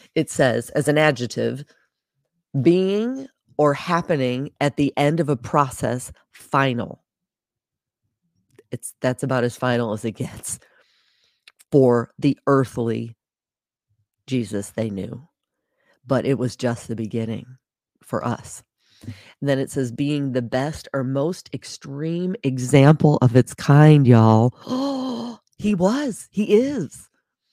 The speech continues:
"And basic or fundamental." He is. What he offers is so basic and fundamental. Doing the maximum possible strength or resistance beyond which an object breaks.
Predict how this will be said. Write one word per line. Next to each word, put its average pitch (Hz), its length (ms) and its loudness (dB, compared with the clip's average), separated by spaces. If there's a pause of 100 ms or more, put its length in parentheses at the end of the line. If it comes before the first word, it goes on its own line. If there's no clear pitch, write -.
(340)
"And 151 380 -2
basic 202 500 -4
or 180 80 -2
fundamental." 208 800 -6 (480)
He 214 240 -2
is. 240 440 -4 (140)
What 185 200 -2
he 196 160 -2
offers 196 500 -6
is 165 180 -10
so 185 240 -8
basic 165 800 -8
and 151 220 -10
fundamental. 165 1300 -8 (1500)
Doing 196 360 2
the 165 100 0
maximum 175 560 -4
possible 175 520 -8
strength 165 440 -8
or 147 80 -2
resistance 147 560 -8
beyond 143 400 -6
which 147 200 -8
an 135 120 -10
object 127 500 -8
breaks. - 640 -8